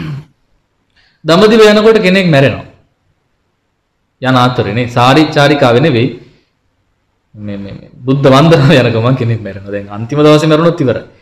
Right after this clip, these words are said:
සාරි ගොඩේම තමයි ඉපදෙන්න ගිහිල්ලා. <laughs> ඇයි සාරි බදාගෙන ඉන්නේ? ද-, දහයක් දොළහක් බදාගෙන ඉන්නේ. ගිනිල්ලා මේ විකුණ ගන්න පුළුවන් නේ කියලා දැන් ඔය ගන්න වැඩිපුර සමහර අය, අය.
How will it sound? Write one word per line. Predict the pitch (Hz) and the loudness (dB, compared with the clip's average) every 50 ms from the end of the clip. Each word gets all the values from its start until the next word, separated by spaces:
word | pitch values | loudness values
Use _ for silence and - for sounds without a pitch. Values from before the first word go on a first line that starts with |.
| _ _ _ _ _ _ _ _ _ _ _ - | _ _ _ _ _ _ _ _ _ _ _ -2
සාරි | 127 127 139 156 151 | 0 2 2 2 2
ගොඩේම | 156 151 151 156 156 | 4 4 4 4 4
තමයි | 151 156 143 | 4 2 2
ඉපදෙන්න | - 131 120 123 110 104 | 2 0 0 -2 -4 -4
ගිහිල්ලා. | 98 98 101 98 - 101 - - _ _ _ _ _ - - - 151 135 - | -6 -10 -12 -14 -14 -18 -18 -20 _ _ _ _ _ -20 -10 -8 -6 -6 -4
<laughs> | - - - 202 403 403 - - - - | -6 -8 -8 -10 -12 -12 -14 -16 -12 -6
ඇයි | 120 131 127 | -6 -6 -4
සාරි | - 131 117 131 165 175 | -2 0 0 2 2 2
බදාගෙන | 151 139 143 160 151 147 - 214 175 170 | 2 2 4 4 2 2 2 2 2 4
ඉන්නේ? | 175 175 180 170 151 | 2 4 4 2 2
ද-, | 127 131 - - - - - - - | 2 0 -2 -4 -10 -14 -16 -16 -12
දහයක් | _ 120 120 135 147 151 156 | _ -4 -2 2 2 2 2
දොළහක් | 151 156 156 165 175 175 160 | 2 2 2 4 2 2 2
බදාගෙන | 151 151 151 151 151 147 131 | 2 2 2 2 2 0 -2
ඉන්නේ. | 120 120 120 | -2 -4 -2
ගිනිල්ලා | 127 127 147 160 175 160 | -2 0 0 0 2 2
මේ | 151 160 160 | 2 2 2
විකුණ | 147 131 151 165 175 | 2 0 0 0 2
ගන්න | 165 170 170 180 175 | 2 2 0 0 0
පුළුවන් | 175 190 185 190 190 190 | 2 2 2 2 0 -2
නේ | 185 202 | -2 0
කියලා | 226 233 - 185 | 0 0 0 -2
දැන් | 190 202 196 - | -2 -4 -8 -8
ඔය | - 160 151 | -8 -6 -2
ගන්න | 147 139 151 196 185 143 | 0 0 0 0 0 0
වැඩිපුර | 120 113 107 110 98 104 101 104 | 0 -2 -2 -4 -8 -12 -16 -12
සමහර | 101 113 110 110 104 101 101 | -10 -8 -6 -6 -6 -6 -8
අය, | 98 98 - | -10 -10 -10
අය. | 110 101 | -10 -10